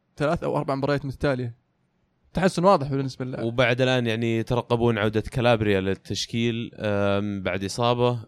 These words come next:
Speaker 2: آه، بيعطيهم خيارات كويسة على أطراف. الميلان بدأوا يرجعون لاعبينهم، وفعلًا، آه، جرأة مونتلا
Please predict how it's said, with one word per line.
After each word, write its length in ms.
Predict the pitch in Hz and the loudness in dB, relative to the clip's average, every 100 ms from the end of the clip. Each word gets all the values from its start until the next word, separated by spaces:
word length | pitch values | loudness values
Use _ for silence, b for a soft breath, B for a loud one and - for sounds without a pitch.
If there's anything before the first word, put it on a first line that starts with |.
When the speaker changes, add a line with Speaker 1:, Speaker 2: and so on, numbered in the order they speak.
| - | -10
Speaker 2:
آه، 180 | 107 104 | -4 -4
بيعطيهم 440 | 104 101 120 117 | -2 -2 0 -2
خيارات 380 | 104 120 113 110 | -2 -2 0 0
كويسة 400 | - 135 131 117 | 0 2 2 0
على 140 | 101 107 | -2 -2
أطراف. 340 | 110 113 110 | 0 0 0
الميلان 340 | 110 123 120 | -2 0 -2
بدأوا 200 | 110 117 | 0 0
يرجعون 600 | 113 107 110 110 139 117 | 0 0 -2 2 2 2
لاعبينهم، 600 | 95 101 101 120 113 107 | 0 -2 0 0 0 -2
وفعلًا، 380 | 101 117 123 120 b b b - | -2 -2 -2 -4 b b b -4
آه، 160 | 107 123 | -4 -4
جرأة 480 | 117 151 190 156 139 | 0 2 2 0 0
مونتلا 640 | 131 131 135 143 110 80 | 0 0 0 0 0 -4